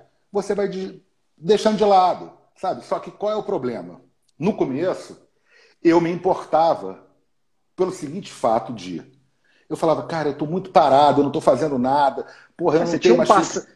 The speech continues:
Speaker 2: você tinha um
Speaker 1: Sim.
Speaker 2: passado de atleta, né?
Speaker 1: Sim, eu não tinha mais flexibilidade, eu não tinha mais,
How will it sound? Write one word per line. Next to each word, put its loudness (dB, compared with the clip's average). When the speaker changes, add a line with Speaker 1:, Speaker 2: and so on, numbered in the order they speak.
Speaker 2:
você 2
tinha 2
um -2
Speaker 1:
Sim. 0
Speaker 2:
passado 6
de -2
atleta, 0
né? -4
Speaker 1:
Sim, 0
eu 4
não -2
tinha -4
mais -2
flexibilidade, -2
eu -4
não -8
tinha -10
mais, -4